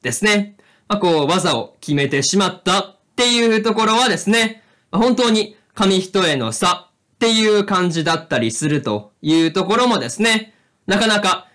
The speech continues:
いいなぁと思ったところで、まあ、ありますね。まあ、そういうところで、二つ目の感想である、新しいストラッシュというところ、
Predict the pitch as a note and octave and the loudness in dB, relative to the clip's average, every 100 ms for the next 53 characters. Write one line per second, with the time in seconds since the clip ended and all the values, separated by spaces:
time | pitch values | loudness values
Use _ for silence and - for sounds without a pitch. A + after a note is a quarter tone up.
0 | _ D#3+ E3 C3+ D#3 D3+ C3+ A2 - _ | _ -2 0 2 2 0 0 -4 -8 _
1 | _ D3 C#3+ C3 C3 G#2+ G#2 C3+ C3 C3 | _ -2 0 0 -4 -8 -4 -4 -2 0
2 | B2+ F#3 A#3+ G#3+ C3 - - _ A#2+ B2 | 0 0 2 0 -2 -4 -16 _ -4 -2
3 | A2+ A2+ A#2+ - A#2 F#2 B2 F3 F#3 F#3 | -2 -2 -4 -6 -8 -4 0 0 0 -4
4 | _ _ _ _ _ _ _ _ _ _ | _ _ _ _ _ _ _ _ _ _
5 | _ _ _ _ _ _ _ _ _ _ | _ _ _ _ _ _ _ _ _ _
6 | G#3 B3+ B3 A#3 A3+ A3+ G#3 G3+ G3+ B3 | -2 2 2 2 0 -2 0 0 2 0
7 | A#3+ - _ _ - G3+ G3+ G3 F#3 B2 | 0 -8 _ _ -4 -2 2 2 0 -2
8 | - _ - D3+ C#3+ C#3 C#3 B2 G#2+ A2 | -8 _ -2 -2 -2 -2 -2 0 -2 -2
9 | G3+ F#3 - _ _ _ - D#3+ F#3+ F#3+ | 0 0 -4 _ _ _ -6 -2 0 0
10 | F#3+ F3+ D3 A#2+ - F3+ G3+ G3+ F3 A#2+ | -2 -2 -2 -2 -2 0 0 -2 -2 -4
11 | - _ _ _ A#3 A#3 A3 G#3+ G3+ F#3+ | -8 _ _ _ 0 2 2 2 0 -2
12 | F#3+ A#3+ G#3+ - | 0 0 0 -6